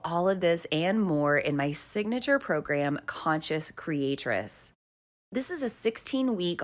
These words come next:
online program that I created specifically for women. I guide you through four lunar phases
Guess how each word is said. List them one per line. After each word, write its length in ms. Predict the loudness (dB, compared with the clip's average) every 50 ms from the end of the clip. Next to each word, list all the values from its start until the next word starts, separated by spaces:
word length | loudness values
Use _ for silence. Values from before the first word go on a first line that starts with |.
| -4 -2
online 480 | 0 2 2 2 2 0 0 0 -2
program 600 | -2 -2 -2 -2 0 0 0 0 0 0 0 0 -2
that 120 | -2 -2 0
I 140 | 0 0 -2
created 480 | -4 -4 -2 -2 0 0 0 0 0 -2
specifically 920 | -4 -4 -4 -6 -4 -4 -4 -4 -4 -4 -6 -8 -6 -4 -4 -4 -4 -6 -8
for 600 | -10 -4 -2 0 2 2 2 2 2 0 0 -2 -4
women. 680 | -6 -2 -2 0 0 0 -2 -2 -4 -6 -8 -10 -14 -18 _ _ _ _ _ _ _ _ _ _ _ _ _ -20 -20 -18 -10 -6
I 80 | -2 -2
guide 400 | 0 2 2 2 4 4 2 2
you 180 | 0 -2 -2 -2
through 580 | -6 -6 -4 -2 0 2 2 2 2 0 0 -2
four 520 | -4 -6 -2 0 2 2 4 2 2 0 -2
lunar 380 | -2 -2 -2 -2 0 0 -2 -2
phases 760 | -2 -2 -2 -2 -2 0 0 0 0 0 0 0 -2 -4 -8